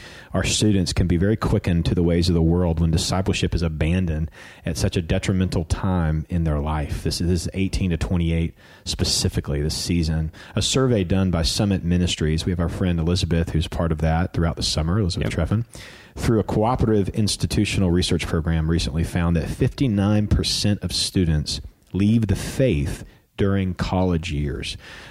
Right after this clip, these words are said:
Speaker 1: Uh, this is, first of all, incredible,
Speaker 2: It's
Speaker 1: and not in a good
Speaker 2: crazy.
Speaker 1: way.
Speaker 2: No.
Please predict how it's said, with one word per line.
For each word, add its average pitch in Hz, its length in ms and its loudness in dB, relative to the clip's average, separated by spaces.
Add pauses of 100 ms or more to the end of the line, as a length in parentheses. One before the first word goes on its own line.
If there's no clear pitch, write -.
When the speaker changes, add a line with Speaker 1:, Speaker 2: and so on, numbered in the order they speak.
Speaker 1:
Uh, 87 300 0
this 135 220 2
is, 101 160 0
first - 320 0
of 95 40 2
all, 85 180 2
incredible, 101 880 2
Speaker 2:
It's 98 120 0
Speaker 1:
and 95 80 4
not 117 240 2
in 98 80 6
a 87 40 2
good 101 120 2
Speaker 2:
crazy. 87 60 4
Speaker 1:
way. 92 340 2
Speaker 2:
No. 82 140 -2